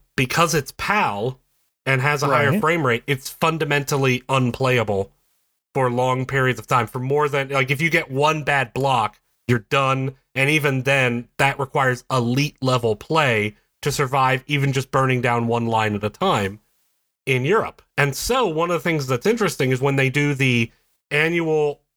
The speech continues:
Speaker 1: uh, N E S Tetris Championship, which is finally gonna be in person again in Portland at the Retro Games Convention.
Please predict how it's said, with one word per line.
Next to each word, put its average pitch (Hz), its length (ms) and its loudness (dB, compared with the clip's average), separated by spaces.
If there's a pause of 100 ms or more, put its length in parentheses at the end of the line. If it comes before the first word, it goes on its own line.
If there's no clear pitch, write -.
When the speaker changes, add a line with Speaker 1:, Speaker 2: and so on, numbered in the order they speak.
Speaker 1:
uh, 135 300 0
N 151 160 0
E 180 120 2
S 160 240 -2
Tetris - 520 -4
Championship, 131 680 0 (400)
which 127 280 2
is 127 400 0 (120)
finally 190 280 2
gonna 156 120 2
be 139 80 2
in 127 80 0
person 131 380 0
again 123 420 0
in 123 200 0
Portland 135 640 0 (340)
at 123 280 0
the 123 140 0
Retro 147 440 0
Games 170 300 -2
Convention. 117 600 0